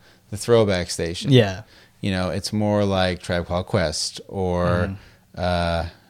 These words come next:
Speaker 1: I don't know, De La Soul, like, stuff like that.
Speaker 2: Yeah.
Speaker 1: Not known for their N-word usage.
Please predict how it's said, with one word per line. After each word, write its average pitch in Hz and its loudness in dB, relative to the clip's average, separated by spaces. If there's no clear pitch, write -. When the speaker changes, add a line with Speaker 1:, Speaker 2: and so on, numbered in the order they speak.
Speaker 1:
I 85 -10
don't 80 -8
know, 80 -8
De 101 0
La 98 4
Soul, 80 -2
like, 90 -4
stuff 107 0
like 104 0
that. 78 0
Speaker 2:
Yeah. 92 0
Speaker 1:
Not 156 8
known 147 4
for 117 -2
their 113 4
N-word 95 -2
usage. 82 -2